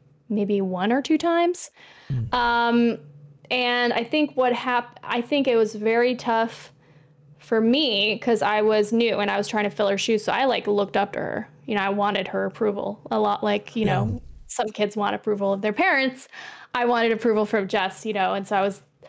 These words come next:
Speaker 1: I was just, like, in awe of what she had built and everything. So for me, it was more, I was coming from that angle. I wasn't like,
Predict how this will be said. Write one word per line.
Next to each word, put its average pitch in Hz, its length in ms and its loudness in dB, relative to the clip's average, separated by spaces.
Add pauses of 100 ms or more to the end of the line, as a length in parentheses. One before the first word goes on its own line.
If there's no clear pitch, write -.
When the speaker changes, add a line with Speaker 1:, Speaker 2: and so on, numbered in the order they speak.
(400)
Speaker 1:
I 240 140 0
was 320 180 4
just, 247 200 0
like, 196 320 0 (800)
in 226 220 2
awe 220 440 0
of 208 420 -2
what 214 160 0
she 226 140 -2
had 202 120 0
built 202 240 -2
and 254 80 2
everything. 269 400 2
So 226 160 0
for 220 180 2
me, 269 200 4
it 233 60 2
was 220 160 2
more, 220 500 2
I 240 80 0
was 254 100 2
coming 247 220 2
from 214 180 -2
that 214 220 0
angle. 185 360 -2
I 190 100 2
wasn't 233 340 2
like, 196 400 -2